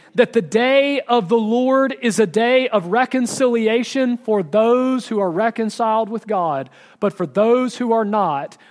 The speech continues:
there is only division to be found. You know what the hope is for families?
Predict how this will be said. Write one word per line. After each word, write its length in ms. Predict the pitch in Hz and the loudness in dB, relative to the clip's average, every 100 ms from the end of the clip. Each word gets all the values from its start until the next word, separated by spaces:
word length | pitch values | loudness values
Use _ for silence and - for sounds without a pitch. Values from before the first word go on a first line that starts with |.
| _ | _
there 180 | 185 165 | -2 -2
is 140 | 143 - - | -4 -8 -6
only 480 | 185 202 214 214 196 | -4 -4 -4 -4 -4
division 580 | 165 147 160 135 123 | -8 -8 -8 -8 -14
to 120 | 120 135 | -16 -16
be 120 | 131 | -16
found. 500 | - 117 113 170 180 _ _ _ _ _ _ _ _ _ _ _ _ _ _ _ _ | -16 -20 -20 -20 -20 _ _ _ _ _ _ _ _ _ _ _ _ _ _ _ _
You 100 | 175 | -6
know 60 | 220 | -4
what 100 | 214 | -4
the 80 | 170 | -2
hope 240 | 202 196 | -2 -2
is 160 | 185 180 | -4 -6
for 140 | 143 | -12
families? 680 | - 147 170 214 233 214 | -10 -10 -8 -8 -10 -14